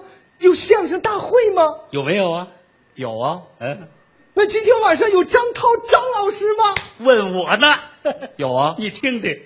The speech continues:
Speaker 1: “有啊。”
Speaker 2: 有。
Speaker 1: “不看了。”
Speaker 2: 哎。不看了。
Speaker 1: 你，你不，你不明白。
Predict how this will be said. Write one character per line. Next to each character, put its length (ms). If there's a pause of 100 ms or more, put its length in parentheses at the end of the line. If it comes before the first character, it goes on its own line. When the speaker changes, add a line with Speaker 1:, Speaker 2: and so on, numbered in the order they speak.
(120)
Speaker 1:
“有 320
啊。” 400
Speaker 2:
有。 60 (640)
Speaker 1:
“不 160
看 420
了。” 100
Speaker 2:
哎。 180 (4000)
不 280
看 460
了。 260 (560)
Speaker 1:
你， 220
你 120
不， 200
你 160
不 160
明 200
白。 120